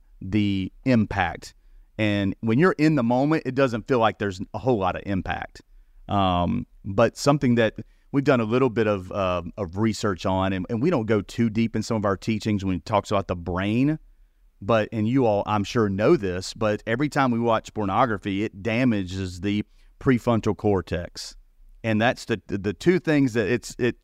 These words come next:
controls is our decision-making and our impulse.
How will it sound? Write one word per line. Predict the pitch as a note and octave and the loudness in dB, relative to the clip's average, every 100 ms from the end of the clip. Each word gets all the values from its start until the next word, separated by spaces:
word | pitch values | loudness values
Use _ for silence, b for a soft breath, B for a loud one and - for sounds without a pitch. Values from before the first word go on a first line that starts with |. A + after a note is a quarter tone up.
| - | -4
controls | A#2 - D3+ D3+ B2 A2 A2 - - _ | -2 0 2 2 2 -2 -6 -12 -20 _
is | - A#2 | -8 -2
our | A2 | -2
decision-making | G2 - D3+ C#3 C#3+ C#3+ C#3+ D3 D3 - | -2 -2 -2 2 2 2 2 2 2 0
and | B2 | 2
our | A#2 A#2 | 2 2
impulse. | A#2 G#2+ F2 - - | 0 0 -6 -8 -16